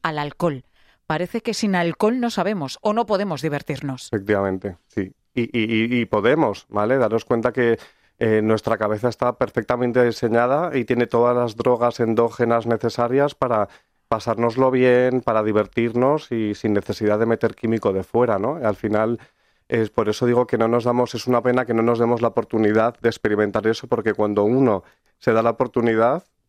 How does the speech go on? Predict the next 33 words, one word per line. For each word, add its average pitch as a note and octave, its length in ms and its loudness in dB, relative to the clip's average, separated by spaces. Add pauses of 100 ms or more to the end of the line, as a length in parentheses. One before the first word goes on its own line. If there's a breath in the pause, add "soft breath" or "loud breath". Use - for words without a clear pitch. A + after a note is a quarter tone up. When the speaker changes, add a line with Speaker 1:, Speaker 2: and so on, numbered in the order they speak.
(180)
Speaker 2:
pues A2 360 0
uno A#2 220 2
realmente A#2+ 640 2
es A#2 120 -2
que B2 240 0
no A#2 160 2
vuelve A2 420 0
muchas A2 340 -4
veces G#2+ 300 -2
a G#2 100 0
eso, G2 220 -4
¿no? A#2 220 -6 (580 loud breath)
Speaker 1:
¿Qué A3+ 80 -2
efectos, B3+ 480 -6
Borja, A3+ 320 -2
produce G3+ 480 -2
en G3 120 -2
el F3+ 120 -2
organismo F3 540 -2
el E3+ 100 -4
consumo F3+ 400 -2
de E3 140 2
alcohol? C#3 500 -6
Esa G#3 540 -2
caña G#3 240 -2
que G3+ 120 -4
nos E3 140 -6
tomamos E3 540 -4
a D3+ 80 -2
diario, F3 560 0
esas C#3 280 -8
dos D#3 200 -6
cañas, F#3 480 -2